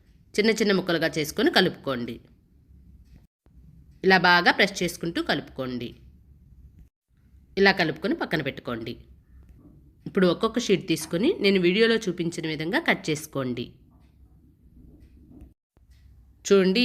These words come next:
ఈ విధంగా వీడియోలో చూపించిన విధంగా కట్ చేసుకోండి. తర్వాత మనం రెడీ చేసి పెట్టుకున్న మైదా పేస్ట్‌ను ఇలా సైడ్స్ అంతా కూడా అప్లై చేసుకోండి. తర్వాత మనం కలిపి పెట్టుకున్న ఆనియన్ మిక్స్‌ను ఇలా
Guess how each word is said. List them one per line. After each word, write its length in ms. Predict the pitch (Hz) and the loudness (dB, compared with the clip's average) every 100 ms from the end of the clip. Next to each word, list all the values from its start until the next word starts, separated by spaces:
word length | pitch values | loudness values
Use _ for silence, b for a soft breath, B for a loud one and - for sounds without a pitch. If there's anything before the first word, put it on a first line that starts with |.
| 214 | 2
ఈ 20 | 180 | 2
విధంగా 300 | 165 170 247 240 | 2 2 2 4
వీడియోలో 340 | 180 185 185 180 | 4 4 2 0
చూపించిన 340 | 156 160 160 151 | -4 -4 -4 -6
విధంగా 260 | 143 165 277 196 | -4 -2 -2 -2
కట్ 120 | - | -4
చేసుకోండి. 540 | 151 - - 123 117 113 - _ _ _ - _ _ _ _ _ _ - - - - - - - - | -8 -6 -6 -6 -6 -10 -16 _ _ _ -20 _ _ _ _ _ _ -20 -20 -20 -20 -20 -20 -12 0
తర్వాత 260 | 202 226 247 262 | 4 4 4 2
మనం 120 | 202 175 | 2 2
రెడీ 160 | 165 202 226 | 2 0 0
చేసి 160 | 208 - | -2 -4
పెట్టుకున్న 340 | 165 - 156 240 277 | -6 -4 -4 -2 2
మైదా 260 | 175 185 214 202 | 4 4 2 2
పేస్ట్‌ను 400 | 165 - 202 370 - 185 | 0 -2 -2 -2 0 2
ఇలా 120 | 190 185 | 2 2
సైడ్స్ 260 | 180 180 196 | 0 0 0
అంతా 180 | 190 185 | 0 -2
కూడా 160 | 160 320 427 | -2 -2 -2
అప్లై 220 | 202 185 165 | 0 0 -2
చేసుకోండి. 560 | 131 - 127 120 117 - _ _ _ _ _ _ _ _ _ - - _ - - - - - 220 | -8 -10 -8 -8 -10 -14 _ _ _ _ _ _ _ _ _ -20 -20 _ -20 -20 -20 -20 -4 2
తర్వాత 360 | 226 247 226 294 | 4 6 6 2
మనం 160 | 226 196 185 | 2 0 0
కలిపి 220 | 202 208 | 0 0
పెట్టుకున్న 380 | 226 202 175 214 302 190 | 0 0 -2 0 2 6
ఆనియన్ 340 | 190 214 220 202 | 6 6 2 0
మిక్స్‌ను 280 | 160 - 269 494 | -4 -4 -4 -4
ఇలా 120 | 185 | 4